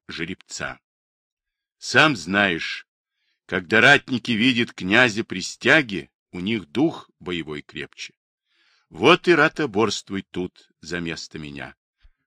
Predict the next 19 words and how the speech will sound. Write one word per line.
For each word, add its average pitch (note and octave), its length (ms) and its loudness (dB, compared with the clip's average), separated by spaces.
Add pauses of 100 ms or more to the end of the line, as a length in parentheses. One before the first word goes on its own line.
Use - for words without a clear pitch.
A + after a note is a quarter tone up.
(680)
Помни, C#3 460 4
большой G#2+ 640 4
полк F#3+ 460 4
хребет B2+ 680 4
всему A#2 460 -4
войску, D#2+ 640 -8 (140)
оберегай G#2 720 2
его, B2 260 -2
сколь F2+ 380 -6
возможно. C#2+ 600 -14 (1400)
Болит B2+ 500 2
душа C#3+ 380 -2
моя A2+ 300 0
за D2+ 140 -12
тебя, D2+ 260 -12
княже, F2+ 520 -4
печально E2 520 -2
сказал D2 460 -12
Бренк. - 440 -16